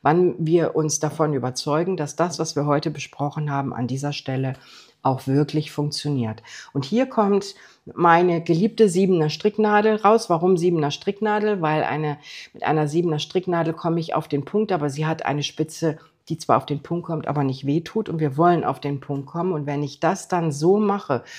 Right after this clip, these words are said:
und Gespräche nicht mehr in Sachebene und Appellebenen führe, sondern nur noch in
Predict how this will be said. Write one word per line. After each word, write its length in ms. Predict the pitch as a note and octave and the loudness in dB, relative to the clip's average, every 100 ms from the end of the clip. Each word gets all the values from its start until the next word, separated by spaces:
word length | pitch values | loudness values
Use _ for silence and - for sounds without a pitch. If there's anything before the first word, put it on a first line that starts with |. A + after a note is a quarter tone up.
| - - | -16 -4
und 180 | E3 | -4
Gespräche 800 | E3 - - - F#3 G3+ - C#3 | -2 -8 -8 4 6 6 2 0
nicht 640 | C#3 D#3+ G#3+ - - - E3 | 4 6 6 4 -8 -10 -4
mehr 320 | C3 B2+ A2 | -2 -2 0
in 320 | D#3 C#3 C#3 - - - | 0 -2 -4 -14 -16 -10
Sachebene 800 | C#3 F3+ F3+ - F#3 F3 E3 D#3+ | 4 4 4 6 8 8 6 2
und 180 | D3 - | 0 -2
Appellebenen 960 | - - G#3+ A3+ - D3+ C#3 B2+ B2 | -4 4 6 8 6 4 4 2 0
führe, 500 | - C#3 B2+ A#2 G2+ | -2 -2 -2 0 -2
sondern 480 | C#3+ E3+ E3 D#3 E3+ | 2 2 4 2 4
nur 180 | G#3 G#3 | 4 4
noch 340 | F3+ E3 - | 2 -2 -8
in 360 | - D#3+ D#3 | -4 -2 -2